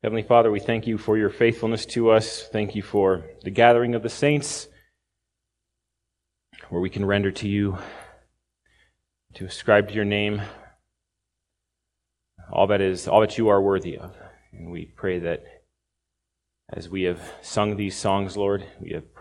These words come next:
that we have prepared our hearts for the ministry of the word. Lord, it is your word and not my own that goes forth.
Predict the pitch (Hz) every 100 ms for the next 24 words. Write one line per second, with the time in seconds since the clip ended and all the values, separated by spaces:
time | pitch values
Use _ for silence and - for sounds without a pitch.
0 | - 85 90 90 - - 101 95 85 -
1 | 101 101 - - - _ _ _ _ _
2 | 95 90 95 101 - 101 95 90 90 104
3 | 110 - - _ - 90 104 95 90 87
4 | - _ _ _ - 113 123 120 113 131
5 | 143 98 107 - 104 101 110 127 147 139
6 | 123 101 107 113 - 127 123 120 -